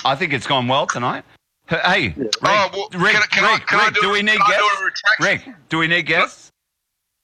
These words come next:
Speaker 2: Um, I'll be nice and I'll say,
Speaker 3: We need
Speaker 2: if,
Speaker 3: guests.
Speaker 2: if, if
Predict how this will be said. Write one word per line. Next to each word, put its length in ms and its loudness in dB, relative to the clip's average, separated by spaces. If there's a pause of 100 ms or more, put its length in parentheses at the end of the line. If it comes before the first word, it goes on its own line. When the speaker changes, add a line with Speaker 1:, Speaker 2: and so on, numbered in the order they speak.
(180)
Speaker 2:
Um, 600 -4 (200)
I'll 120 -4
be 140 -6
nice 400 -6
and 60 -6
I'll 60 -6
say, 320 -6
Speaker 3:
We 140 0
need 200 -2
Speaker 2:
if, 80 -4
Speaker 3:
guests. 440 -4
Speaker 2:
if, 240 -6 (760)
if 560 -4